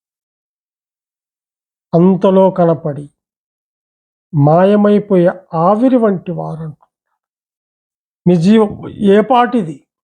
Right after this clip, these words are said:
రేపేమి సంభవించునో మీకు తెలియదు. ప్రియమైన వాళ్ళారా, నరుల ఆయుష్ గడ్డితో పోల్చినప్పుడు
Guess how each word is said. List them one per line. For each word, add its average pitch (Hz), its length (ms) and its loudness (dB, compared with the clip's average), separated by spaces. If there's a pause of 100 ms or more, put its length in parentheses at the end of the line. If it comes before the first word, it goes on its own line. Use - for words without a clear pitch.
(1080)
రేపేమి 208 420 2
సంభవించునో 254 720 0
మీకు 277 300 -4
తెలియదు. 165 340 -12 (1900)
ప్రియమైన 151 340 0
వాళ్ళారా, 135 400 -8 (2750)
నరుల 180 540 0
ఆయుష్ 185 440 -2
గడ్డితో 180 580 -2
పోల్చినప్పుడు 156 840 -6